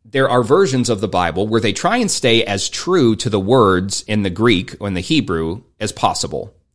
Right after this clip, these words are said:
They want to, instead of trying to do something creative, they want to try and be faithful to the actual words,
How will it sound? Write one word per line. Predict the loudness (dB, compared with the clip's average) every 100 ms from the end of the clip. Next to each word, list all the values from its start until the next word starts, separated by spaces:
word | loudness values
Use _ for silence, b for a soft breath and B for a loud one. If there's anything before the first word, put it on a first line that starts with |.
| _ _ _
They | -2
want | 2 4 2 0
to, | 0 0
instead | 0 -2 -2
of | -2
trying | -4 -4 -2 -2
to | -4
do | -2 -2
something | 0 -4 -2 -4
creative, | -4 -2 2 2 2 -2 -4
they | -4
want | -2 -2 -4
to | -8
try | -2 -2
and | -4
be | -8
faithful | -4 -2 -2 -4 -8
to | -6
the | -2 -2
actual | -2 -2 0 0
words, | 2 2 2 0 -4